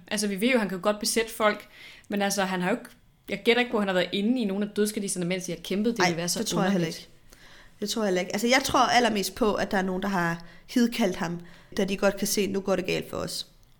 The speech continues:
Speaker 1: Ja, det kan godt være. Eller det, at når hun hører det der med profetien, og hun måske rører ved sin tatovering for at sige, "I'm so sorry, det var ikke mig, der gjorde det, det er ikke min skyld, det passer ikke, det han siger,"
Speaker 2: Nej,
Speaker 1: og sådan
Speaker 2: fordi
Speaker 1: noget.
Speaker 2: der tror jeg allerede, han er der. Fordi det,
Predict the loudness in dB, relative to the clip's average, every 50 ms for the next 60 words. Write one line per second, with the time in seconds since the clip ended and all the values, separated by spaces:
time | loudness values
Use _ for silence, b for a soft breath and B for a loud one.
0 | _ _ -18 -12 -10 -10 -10 -10 -16 -20 -20 -20 -14 -10 -8 -8 -6 -6 -8 -8
1 | -6 -4 0 2 4 4 4 6 6 4 6 4 2 0 0 0 0 0 0 2
2 | 2 2 2 0 -2 -6 -6 0 4 4 4 4 4 2 0 0 0 -2 -4 -6
3 | -6 -4 -2 -2 -2 0 0 0 0 0 0 -2 -2 -4 -4 -4 -4 -2 -4 -4
4 | -6 -8 -8 -8 -8 -10 -12 b b b b b b b b b _ -4 -2 -2
5 | 0 0 2 4 4 4 4 2 -2 -4 -2 0 0 0 0 -2 -2 -4 -4 -6
6 | -8 -12 -20 _ _ _ _ _ _ _ _ _ _ _ _ _ -20 _ _ _
7 | _ _ -4 -2 0 0 2 2 0 2 6 6 8 6 6 4 4 4 4 4
8 | 6 6 6 6 6 4 4 4 4 4 2 0 -2 -2 0 -2 -2 -2 -2 -2
9 | 0 0 0 0 -2 -4 -2 2 2 2 4 4 2 2 2 0 -2 -4 -4 -4
10 | -4 -4 -2 0 2 2 2 2 0 0 0 2 2 2 2 2 4 6 6 6
11 | 6 4 4 2 0 0 2 2 0 0 0 0 -2 -4 -6 -8 -14 -20 _ _
12 | _ b b b b b b b -10 -4 0 2 2 2 2